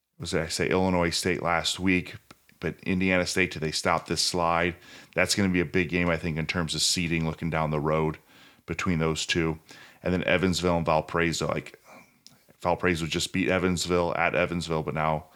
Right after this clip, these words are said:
they get a home game against them. I, I, I think you're, the smart money's on Valparaiso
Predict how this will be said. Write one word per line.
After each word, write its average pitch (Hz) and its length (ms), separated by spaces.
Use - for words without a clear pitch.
they 90 100
get 78 120
a 73 60
home 101 320
game 92 220
against 87 320
them. 85 100
I, 73 180
I, 71 100
I 82 100
think 73 240
you're, 76 180
the - 80
smart 92 300
money's 82 260
on 82 200
Valparaiso 78 760